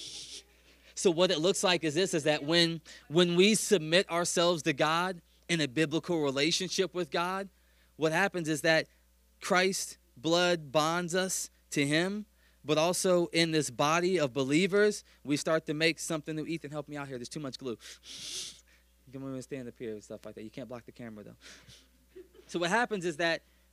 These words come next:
we start to bond and bind ourselves together into this beautiful mosaic of believers. So what it kinda looks like is that maybe you've got a little piece here. My, my brothers and sisters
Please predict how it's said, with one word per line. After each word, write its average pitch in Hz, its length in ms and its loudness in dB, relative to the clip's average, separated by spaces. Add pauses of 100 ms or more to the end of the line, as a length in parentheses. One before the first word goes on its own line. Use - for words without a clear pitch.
(220)
we 185 180 -2
start 208 260 -2
to 175 80 -4
bond 170 600 -4
and 139 200 -10
bind 156 360 -4
ourselves 139 460 -8
together 127 400 -8
into 123 160 -12
this 120 140 -8
beautiful 131 480 -2
mosaic 120 540 -6
of 104 120 -10
believers. 104 580 -8 (680)
So 147 160 0
what 151 100 2
it 160 100 -2
kinda 160 200 -2
looks 160 240 -2
like 151 200 0
is 135 120 -6
that 143 160 -2
maybe 156 240 -4
you've 156 160 -6
got 156 220 0 (340)
a 135 40 -6
little 143 200 2
piece 156 300 2
here. 135 420 0 (480)
My, 139 240 -2
my 151 160 0
brothers 156 420 0
and 147 100 -6
sisters 156 640 -4